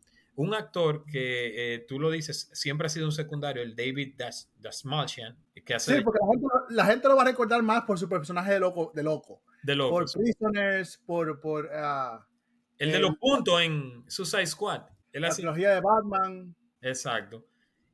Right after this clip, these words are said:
Speaker 1: Y que, y tiene una cara que es ideal para ese personaje, porque es como una cara que siempre está preocupado, como que algo malo va a pasar muy pronto,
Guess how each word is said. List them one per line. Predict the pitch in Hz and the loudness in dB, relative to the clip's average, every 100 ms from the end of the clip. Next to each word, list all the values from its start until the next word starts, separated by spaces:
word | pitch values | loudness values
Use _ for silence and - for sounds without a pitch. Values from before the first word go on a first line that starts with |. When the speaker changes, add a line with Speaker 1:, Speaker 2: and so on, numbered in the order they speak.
| 202 | -10
Speaker 1:
Y | 226 | -2
que, | 220 214 202 | 0 0 -2
y | 143 156 180 | -12 -12 -8
tiene | 180 202 | -4 -2
una | 240 233 - | -2 -2 -2
cara | 190 196 190 | -2 -2 -2
que | 185 180 | -4 -6
es | 180 - | -6 -6
ideal | 196 185 160 170 175 151 | -4 -2 -2 -2 -4 -6
para | 135 135 | -6 -6
ese | 151 | -8
personaje, | 151 - 123 110 117 | -8 -10 -10 -10 -10
porque | 131 143 | -6 -6
es | |
como | 165 185 | -6 -8
una | 190 185 | -8 -8
cara | 160 175 156 | -6 -6 -4
que | 151 | -6
siempre | - 185 202 160 | -6 -10 -8 -6
está | 180 | -6
preocupado, | 156 127 160 156 170 147 143 | -6 -6 -6 -2 -2 -2 -4
como | 151 151 147 | -2 -2 0
que | 147 | 0
algo | 175 190 | 0 0
malo | 180 180 170 | 0 0 0
va | 170 | 0
a | |
pasar | 165 156 165 165 | -2 -4 -4 -4
muy | 165 160 | -6 -4
pronto, | - 175 127 120 120 | 0 0 0 -6 -14